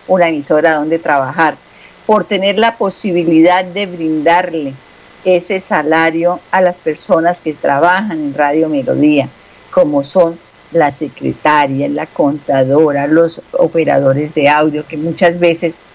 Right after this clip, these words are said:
eh, nadie les hace un reconocimiento, y de verdad sabemos de todos los esfuerzos y sacrificios que hacen los gerentes y dueños de las emisoras independientes.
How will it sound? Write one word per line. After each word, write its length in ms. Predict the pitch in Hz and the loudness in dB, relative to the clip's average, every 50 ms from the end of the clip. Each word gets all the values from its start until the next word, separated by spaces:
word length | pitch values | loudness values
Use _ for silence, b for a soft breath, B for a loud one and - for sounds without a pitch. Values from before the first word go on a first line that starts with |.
| B B B B B - | B B B B B -4
eh, 500 | - 165 160 160 156 151 143 143 143 135 135 - - - - - - - - - - - | 0 0 2 2 2 0 0 -2 -2 -2 -4 -8 -18 -20 -20 -20 -20 -20 -20 -20 -8 -4
nadie 400 | 175 175 185 196 196 202 214 208 | 0 0 2 2 0 0 0 -2
les 160 | 190 180 196 | -2 -2 0
hace 220 | 170 170 165 - 185 | -2 -4 -2 -2 -2
un 80 | 180 | 0
reconocimiento, 1000 | 175 185 180 - 196 165 151 160 - - 160 151 160 170 175 175 156 - 147 135 135 - - - - - - | 0 0 0 0 0 0 -2 -2 -2 -2 0 2 4 4 2 0 -2 -6 -8 -12 -12 -14 -20 -20 -12 -4 0
y 100 | 190 190 | 2 4
de 140 | 170 170 | 4 4
verdad 260 | 160 160 156 151 160 170 | 4 2 0 0 -2 0
sabemos 480 | - 196 180 175 170 170 165 185 165 | 0 0 2 2 2 0 0 -2 -4
de 80 | 165 151 | -4 -6
todos 340 | - - 214 208 214 220 208 | -4 -2 0 0 2 2 0
los 200 | 196 175 - 151 | 0 -2 -2 -4
esfuerzos 460 | 139 - - 196 180 175 - 180 180 | -10 -4 0 0 0 0 0 -4 -6
y 40 | 190 | -4
sacrificios 800 | - 160 143 - - 143 143 - 180 165 165 - 180 170 165 | -4 -4 -4 -4 -8 -14 -4 0 0 0 0 0 -2 -2 -2
que 200 | - - 160 151 | -2 0 2 2
hacen 400 | 147 151 156 156 - 180 175 175 - _ _ - - - - - - - | 2 2 0 -2 -2 -4 -4 -4 -6 _ _ -20 -20 -20 -20 -20 -10 -2
los 360 | - 196 226 202 208 214 208 | 2 4 4 4 4 2 0
gerentes 580 | - 254 196 180 185 185 185 175 - 175 - - | 0 0 0 2 0 0 -2 -2 -6 -6 -4 -2
y 80 | 170 147 | 0 2
dueños 300 | 151 151 156 151 156 160 | 2 2 0 0 0 2
de 100 | 160 139 | 2 2
las 160 | 135 135 - | 0 0 -2
emisoras 540 | 143 135 135 139 - 143 139 147 151 - 156 | -2 -2 -2 0 0 2 2 2 0 0 -2
independientes. 840 | 143 135 139 139 - 135 135 139 143 156 151 151 147 - 135 127 | -2 -2 -2 0 0 0 0 2 2 2 2 0 -2 -4 -8 -10